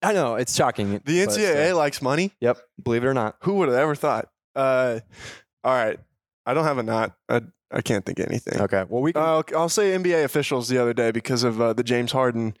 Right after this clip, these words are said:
Speaker 1: Oh, yeah.
Speaker 2: The despicable James Harden step back, double step back, and then the N B A refs account the next day sa-, explains the rule and says, "Yeah, we missed this one."
Speaker 1: <laughs>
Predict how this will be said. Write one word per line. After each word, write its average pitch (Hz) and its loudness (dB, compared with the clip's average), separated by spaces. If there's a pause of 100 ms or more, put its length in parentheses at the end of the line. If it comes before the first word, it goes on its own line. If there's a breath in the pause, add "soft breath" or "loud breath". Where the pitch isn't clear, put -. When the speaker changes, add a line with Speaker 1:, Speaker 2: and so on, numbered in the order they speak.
Speaker 1:
Oh, 110 2
yeah. 101 2
Speaker 2:
The 113 2
despicable 180 0
James 156 0
Harden 143 -2 (160)
step - 0
back, 131 0
double 160 2
step 143 -2
back, 117 0
and 151 2
then 170 0
the 147 2 (140)
N 165 0
B 165 2
A 151 2
refs 151 0
account 131 0
the 131 0
next 135 0
day 135 2 (520 loud breath)
sa-, 143 0
explains 175 0
the 170 0
rule 165 2
and 147 -2
says, 139 2 (140)
"Yeah, 139 2
we 135 0
missed 147 -2
this 117 2
one." 113 0
Speaker 1:
<laughs> 78 -12